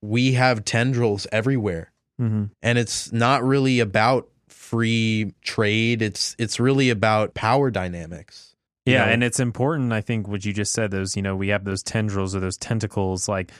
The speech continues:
Speaker 2: spread throughout the world. It's important to keep in mind, like, those influences, those tentacles that we have out there are very, very ideologically motivated. The idea that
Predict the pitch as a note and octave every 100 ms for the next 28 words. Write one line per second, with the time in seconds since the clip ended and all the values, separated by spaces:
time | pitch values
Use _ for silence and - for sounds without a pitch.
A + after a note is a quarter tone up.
0 | _ _ _ - - A2+ G#2+ A2+ G#2+ G#2
1 | F#2+ G#2 G#2+ F#2+ A2 G#2+ G2+ C#3 B2+ G#2+
2 | B2 G#2+ G2 A2+ A#2 G2 G2 F#2 - _
3 | _ _ _ _ _ A2 A#2 A#2 B2+ C#3
4 | B2+ A2 G2+ G#2 G2 F#2+ G2+ G2+ - A#2+
5 | A#2+ G2+ F#2+ F#2 F#2+ F#2 G#2 A2+ G#2+ G#2
6 | A2 - F#2 F#2 F#2 - - F#2+ F2+ F#2
7 | G#2+ A#2+ B2+ B2 B2 A#2+ A#2+ _ G#2+ G#2+
8 | A2 A2+ G#2+ G#2 G#2 G#2 G2+ G2 F#2+ G#2
9 | G2+ G2 G2 G2+ G2 F#2 F2+ F#2 G2 -
10 | _ _ _ _ _ _ _ _ - B2
11 | A2 G#2+ G#2+ G#2 - A2 G#2+ F#2+ A2 A2+
12 | A2+ G#2+ G#2 G#2 G2+ G2 - -